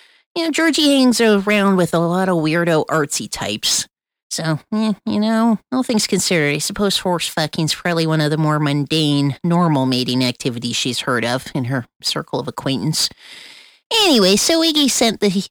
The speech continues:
Survive the Jive link, you know, the video <laughs> about Technical Support Monkey's ancestors fucking horses. I sent it to as many of, uh,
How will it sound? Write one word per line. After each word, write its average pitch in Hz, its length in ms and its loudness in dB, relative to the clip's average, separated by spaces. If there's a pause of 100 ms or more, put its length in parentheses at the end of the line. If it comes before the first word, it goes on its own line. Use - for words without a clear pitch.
Survive 175 580 2
the 156 100 -4
Jive 139 420 2
link, 131 400 -2
you 135 80 -4
know, 131 80 -2
the 127 160 -4
video 151 460 2 (140)
<laughs> - 120 -8
about 170 280 0 (260)
Technical - 400 -4
Support 151 340 -4
Monkey's 143 300 0
ancestors 143 720 0 (420)
fucking 139 300 -6
horses. 147 400 -2 (720)
I 554 80 2
sent 339 300 2
it 208 120 2
to 247 100 2
as 190 220 2
many 180 420 4
of, 151 260 -2
uh, 147 360 2